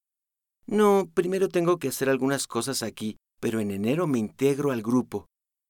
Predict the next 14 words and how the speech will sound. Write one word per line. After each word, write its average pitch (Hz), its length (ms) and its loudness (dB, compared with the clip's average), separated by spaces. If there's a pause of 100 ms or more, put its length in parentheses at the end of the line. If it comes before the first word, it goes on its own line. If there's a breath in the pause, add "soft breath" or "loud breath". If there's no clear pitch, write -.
(340)
contestó 139 480 2
ella 139 220 8
mientras 127 340 2
jugueteaba 117 560 4
con 107 160 0
un 107 160 -2
pretzel. 87 580 -2 (760)
"Déjame 190 440 -4
adivinar, 143 600 0 (240)
¿vaciar 117 320 -4
datos? 113 480 -6 (200)
¿Revisar 117 460 -2
un 120 120 4
borrador? 110 600 0